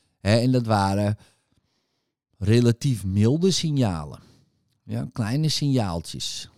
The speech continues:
Van, hey, zou je niet eens, eh, eh, hiermee stoppen, bijvoorbeeld? Met deze regels dan. Nou, niet doen. Nou, en dan worden de signalen steeds sterker.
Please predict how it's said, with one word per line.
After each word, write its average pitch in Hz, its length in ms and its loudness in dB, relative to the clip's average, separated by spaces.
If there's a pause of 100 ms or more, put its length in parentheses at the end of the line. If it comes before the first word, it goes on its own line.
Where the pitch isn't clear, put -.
(220)
Van, 110 160 -6
hey, 117 300 -6 (340)
zou - 240 -8
je 101 80 -2
niet 104 200 -4
eens, - 240 -6
eh, 85 240 -4
eh, 73 60 -8 (920)
hiermee 95 340 2
stoppen, 90 440 -6 (140)
bijvoorbeeld? 80 800 -12
Met 85 160 -6
deze 95 300 0
regels 85 500 -4
dan. - 340 -14 (1400)
Nou, 123 260 -12 (180)
niet 95 220 -4
doen. 104 320 0 (760)
Nou, 123 280 -12
en 92 80 -10
dan 98 120 -4
worden 85 260 -4
de 92 60 -4
signalen 87 600 -4
steeds 85 300 -6
sterker. 117 500 -8